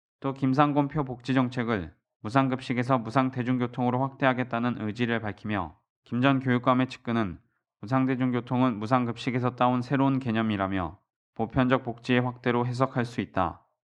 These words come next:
각종 조사를 보면 경기도에서 교통 문제가 가장 심각하다. 민간에서 대중교통 노선을 자신들의 입맛에 맞게 정해 교통난을 부채질한 만큼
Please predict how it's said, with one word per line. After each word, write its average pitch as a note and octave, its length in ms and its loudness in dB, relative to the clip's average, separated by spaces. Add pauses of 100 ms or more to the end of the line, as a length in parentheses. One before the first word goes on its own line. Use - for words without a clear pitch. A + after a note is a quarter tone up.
각종 B2+ 360 2
조사를 A#2+ 400 2
보면 G#2 420 -2 (300)
경기도에서 B2 560 0
교통 B2 320 -2
문제가 A#2 340 2
가장 A2 260 0
심각하다. A2 800 -2 (240)
민간에서 A#2 720 2
대중교통 A#2 500 -2
노선을 A#2 420 0
자신들의 B2 520 2
입맛에 A#2 320 2
맞게 A2+ 240 -4
정해 G#2 420 -4 (220)
교통난을 B2 600 2
부채질한 A#2+ 520 0
만큼 G2+ 480 -4